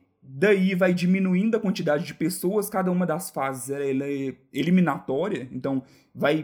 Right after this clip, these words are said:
diminuindo a quantidade de competidores até sobrar um grande campeão que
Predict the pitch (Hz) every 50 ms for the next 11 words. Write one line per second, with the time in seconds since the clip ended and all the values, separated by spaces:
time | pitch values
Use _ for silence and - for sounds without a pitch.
0 | - - 127 113 143 170 180 180 156 160 180 202 190 180 180 180 160 151 143 185
1 | 156 135 - - 147 143 - 151 147 - 214 165 165 160 170 190 226 233 - -
2 | - _ _ _ - - 220 214 - 226 247 - - 262 202 180 190 190 196 196
3 | 208 202 185 180 175 175 180 185 - - 190 185 185 202 220 214 196 196 208 226
4 | 247 247 - 226 226 233 240 269 233 -